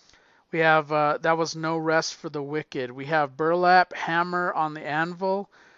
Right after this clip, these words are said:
Burlap is hunted down by a colonel and, uh, wins, but leaves his body there only f-, for the voodoo guy to kill him.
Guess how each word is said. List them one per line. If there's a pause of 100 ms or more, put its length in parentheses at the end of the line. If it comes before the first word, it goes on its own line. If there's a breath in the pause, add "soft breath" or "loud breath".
(160 soft breath)
Burlap
is
hunted
down
by
a
colonel
and,
uh,
wins, (500 soft breath)
but
leaves
his
body
there
only
f-,
for
the
voodoo
guy
to
kill
him.